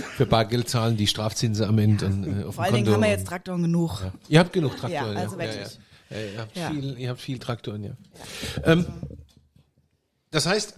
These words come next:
Speaker 1: also ihr seid, ihr seid so ein, so ein echt hammerdicke Familienverbund.
Speaker 2: Ja.
Speaker 1: Wie ist das, wenn da einer reinkommt? Also noch bist du, also Katharina ist noch zu haben. Ich glaub, aktuell bist du solo, oder?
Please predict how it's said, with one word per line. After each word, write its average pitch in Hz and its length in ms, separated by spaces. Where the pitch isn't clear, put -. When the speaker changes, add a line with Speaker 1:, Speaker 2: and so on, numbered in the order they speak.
Speaker 1:
also 160 140
ihr 170 120
seid, 190 280
ihr 165 220
seid 175 240
so 175 100
ein, 160 160
so - 160
ein 151 120
echt - 480
hammerdicke 190 960
Familienverbund. 180 1000
Speaker 2:
Ja. 143 160
Speaker 1:
Wie 156 200
ist 180 180
das, 170 160
wenn 175 140
da 160 120
einer 147 300
reinkommt? 156 580
Also 147 240
noch 156 180
bist - 280
du, 160 200
also 147 160
Katharina 143 400
ist 180 100
noch 170 100
zu 147 160
haben. 160 200
Ich 233 80
glaub, 220 140
aktuell 160 340
bist 196 200
du 170 80
solo, 254 580
oder? 214 220